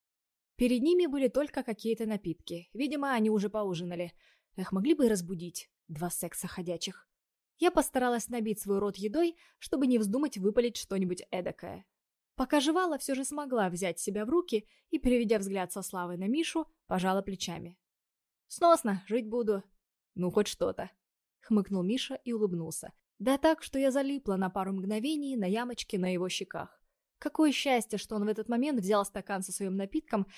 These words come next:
и начал его пить, потому и не заметил моего непроизвольного слюноотделения. Подобрав слюни, я сосредоточилась на ужине.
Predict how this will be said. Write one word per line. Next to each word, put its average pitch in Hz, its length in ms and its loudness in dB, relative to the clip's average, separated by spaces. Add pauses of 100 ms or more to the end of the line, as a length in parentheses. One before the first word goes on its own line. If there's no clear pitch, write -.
(180)
и 254 80 -2
начал 277 320 2
его 226 260 -2
пить, - 340 -8 (180)
потому 269 320 2
и 247 60 6
не 226 100 6
заметил 202 460 2
моего 180 280 -4
непроизвольного 190 800 -2 (220)
слюноотделения. 185 1040 0 (680)
Подобрав 226 440 2
слюни, 311 400 2
я 233 120 0
сосредоточилась 202 880 -4
на 202 160 -2
ужине. 170 440 -6